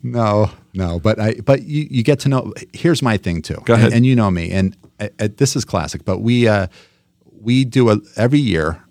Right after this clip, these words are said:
Speaker 1: when we have new leadership come on board, we do a, um, a survey.
Speaker 2: Go ahead.
Speaker 1: And based on that survey, you get to know their personality styles.
Speaker 2: Sure.
Speaker 1: So mine obviously has to do with getting to know the people,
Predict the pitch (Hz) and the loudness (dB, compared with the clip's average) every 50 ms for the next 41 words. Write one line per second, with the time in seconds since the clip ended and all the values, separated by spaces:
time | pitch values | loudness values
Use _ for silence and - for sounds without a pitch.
0 | _ _ 98 98 98 101 95 90 98 92 92 95 101 101 98 101 95 98 92 - | _ _ -4 -2 0 0 0 0 0 0 0 0 0 2 0 0 0 0 0 -2
1 | 98 82 - - 92 90 85 82 87 87 78 76 71 69 73 73 76 - _ _ | -4 -6 -4 -4 -4 -4 -2 -4 -4 -4 -6 -6 -8 -6 -8 -10 -12 -16 _ _
2 | 92 98 104 101 92 - 95 90 90 92 95 - - 90 87 87 87 82 82 82 | -2 -2 -2 -2 0 -2 0 0 0 -2 -4 -6 -8 -6 -6 -4 -4 -4 -6 -6
3 | 82 80 80 78 80 - _ _ _ _ _ - - _ - 90 - - - 113 | -8 -8 -8 -10 -12 -16 _ _ _ _ _ -20 -20 _ -10 -10 -8 -4 -2 0
4 | 98 85 78 - - - - _ _ - 120 113 113 107 110 - _ _ 92 87 | 0 0 -2 -6 -10 -12 -16 _ _ 0 2 4 4 2 0 -4 _ _ -8 -4
5 | 82 - 131 127 - 165 156 147 135 - - 95 87 87 90 92 90 85 85 85 | 0 2 0 2 0 -2 -2 -2 -2 0 -2 0 0 0 -2 -2 -2 -4 -4 -4
6 | 95 87 - - 92 90 90 82 90 90 - - - 95 - - 104 101 104 101 | -6 -6 -4 -2 -2 -2 -2 -2 -2 -4 -4 -4 -6 -6 -4 -2 -2 -2 -2 -2
7 | 87 82 78 - - - 71 80 - - - - - 110 110 95 90 - _ _ | -4 -4 -8 -10 -12 -16 -16 -16 -16 -18 -18 -2 -2 0 0 0 -4 -10 _ _
8 | _ _ _ _ _ _ - - 113 104 101 98 95 95 - - 92 101 107 120 | _ _ _ _ _ _ -6 0 2 2 2 2 2 0 -2 -4 -4 0 2 2
9 | 131 135 135 - 98 95 90 87 90 85 - - - 87 85 85 85 85 85 - | 2 2 2 0 0 -2 0 0 -2 -2 -4 -4 -6 -4 -4 -2 -4 -4 -6 -8
10 | _ - - 101 98 92 - - 98 85 - 87 87 85 85 85 78 76 - - | _ -8 -6 -4 -4 -4 -4 -4 -6 -4 -2 -4 -2 -2 -2 -4 -4 -6 -6 -4
11 | 92 87 87 87 85 - - - 82 82 82 76 80 - - - 82 82 - 82 | -4 -2 -2 -2 -4 -6 -8 -6 -6 -4 -6 -6 -8 -10 -10 -10 -10 -10 -10 -16
12 | 82 - | -18 -18